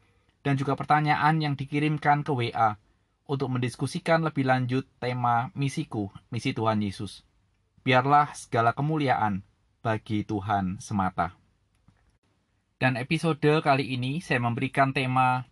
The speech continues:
bola salju, berdasarkan Lukas pasal yang kelima ayat tiga puluh tiga sampai dengan tiga puluh sembilan. Orang-orang Farisi itu berkata pula kepada Yesus,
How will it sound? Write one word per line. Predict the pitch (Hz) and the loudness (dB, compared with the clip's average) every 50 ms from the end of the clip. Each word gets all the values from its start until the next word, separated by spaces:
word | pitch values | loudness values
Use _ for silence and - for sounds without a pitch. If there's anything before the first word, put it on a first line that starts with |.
| _ | _
bola | _ - 117 117 117 117 117 113 113 113 110 - | _ -2 0 2 4 6 6 6 6 6 4 2
salju, | - 117 110 107 98 - 113 107 98 92 - _ _ _ _ _ _ _ _ _ | 2 2 2 2 0 -2 -6 -6 -6 -6 -10 _ _ _ _ _ _ _ _ _
berdasarkan | - 104 101 104 104 - 120 113 110 113 120 123 | -10 -4 -2 -2 2 2 2 4 4 2 2 2
Lukas | 135 131 - 147 151 170 - - - - - | -2 0 2 2 2 2 0 -6 -16 -4 -2
pasal | 123 113 - 135 117 117 | -2 0 0 0 -2 -2
yang | 117 113 | -2 -2
kelima | - 127 135 131 139 139 139 139 143 139 - | -4 -4 -2 2 4 6 6 6 4 2 -2
ayat | - 127 117 110 - | -4 -4 -4 -4 -4
tiga | 123 - 110 104 - | -6 -4 -4 -4 -4
puluh | 117 117 113 | -6 -8 -6
tiga | 127 113 - - 120 113 117 117 | -6 -8 -4 0 2 4 4 2
sampai | - 120 104 107 101 | 0 -4 -6 -6 -4
dengan | 107 101 101 101 101 98 101 95 | -4 -2 0 0 0 0 0 -4
tiga | 104 - 104 95 | -6 -6 -6 -6
puluh | - - 101 95 95 | -6 -6 -6 -6 -6
sembilan. | 92 - - 104 95 95 90 87 85 85 82 - _ _ _ _ _ _ _ _ _ _ _ _ - _ _ _ _ _ _ _ _ _ _ _ _ _ _ _ _ _ _ _ _ _ _ _ _ _ _ _ _ _ _ _ | -6 -8 -10 -8 -6 -4 -2 -2 -2 -2 -4 -10 _ _ _ _ _ _ _ _ _ _ _ _ -20 _ _ _ _ _ _ _ _ _ _ _ _ _ _ _ _ _ _ _ _ _ _ _ _ _ _ _ _ _ _ _
Orang-orang | - 135 143 156 175 160 156 151 156 160 165 | -2 2 4 4 6 6 6 6 4 4 4
Farisi | - 165 143 143 143 - - 135 110 131 | 4 4 4 4 2 -2 -4 -6 -8 -4
itu | - 156 151 | -4 -2 -2
berkata | 147 131 117 120 123 - 131 120 | -2 0 2 2 2 4 2 0
pula | - 123 120 117 120 120 123 - | 0 -2 2 4 4 4 4 2
kepada | - - 113 101 101 101 | -2 -6 -2 -2 0 0
Yesus, | 95 92 92 - - 98 - - - | 0 -2 -4 -6 -8 -10 -10 -12 -18